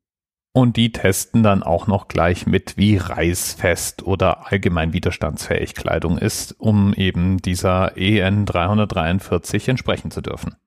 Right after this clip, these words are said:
Unterschieden wird zwischen vorbehandeltem und unbehandeltem Material. Vorbehandeltes Material wird sozusagen nach Norm gewaschen,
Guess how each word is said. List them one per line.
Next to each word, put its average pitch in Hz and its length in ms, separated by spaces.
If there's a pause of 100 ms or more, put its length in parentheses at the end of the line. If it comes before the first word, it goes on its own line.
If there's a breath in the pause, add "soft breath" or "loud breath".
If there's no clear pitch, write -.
(680)
Unterschieden 160 600
wird 185 180
zwischen 135 420
vorbehandeltem 165 960
und 131 220 (140)
unbehandeltem 95 880
Material. 82 640 (240 soft breath)
Vorbehandeltes 175 760
Material 131 720 (240 loud breath)
wird 117 280
sozusagen 104 680
nach 90 320
Norm 104 640
gewaschen, 95 640